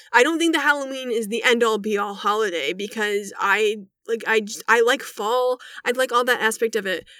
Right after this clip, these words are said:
but I, I don't think that Hall-, Hal-, I don't need to dress up every year, every year. I don't need to go to Halloween parties. Again,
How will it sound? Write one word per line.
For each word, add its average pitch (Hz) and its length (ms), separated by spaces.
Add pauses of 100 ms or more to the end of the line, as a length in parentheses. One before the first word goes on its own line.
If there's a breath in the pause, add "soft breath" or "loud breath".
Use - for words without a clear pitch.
(140 soft breath)
but 220 380 (180)
I, 220 220 (420)
I 214 120
don't 226 200
think 226 160
that 214 60
Hall-, 202 280
Hal-, 180 320
I 262 160
don't 339 240 (160)
need 254 320
to 240 80
dress 214 300
up 202 160
every 180 180
year, 170 320
every 196 220
year. 143 120
I 139 60
don't 226 140
need 233 200
to 214 60
go 214 100
to 180 80
Halloween 180 320
parties. - 280 (140)
Again, 254 360